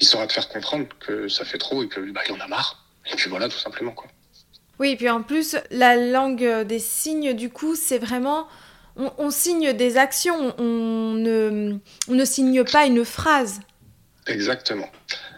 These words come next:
Speaker 1: Euh, ouais, c'est exactement ça. En gros, euh,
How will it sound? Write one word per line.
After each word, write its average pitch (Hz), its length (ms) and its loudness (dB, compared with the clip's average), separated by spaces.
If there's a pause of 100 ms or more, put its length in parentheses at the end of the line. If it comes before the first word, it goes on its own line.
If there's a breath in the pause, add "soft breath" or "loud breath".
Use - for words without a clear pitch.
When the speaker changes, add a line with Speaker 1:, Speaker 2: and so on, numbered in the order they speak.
(120)
Speaker 1:
Euh, 104 840 -4
ouais, 110 180 -2
c'est - 160 -2
exactement 107 400 -2
ça. 92 260 -2
En 107 140 -4
gros, 135 400 0
euh, 107 720 -4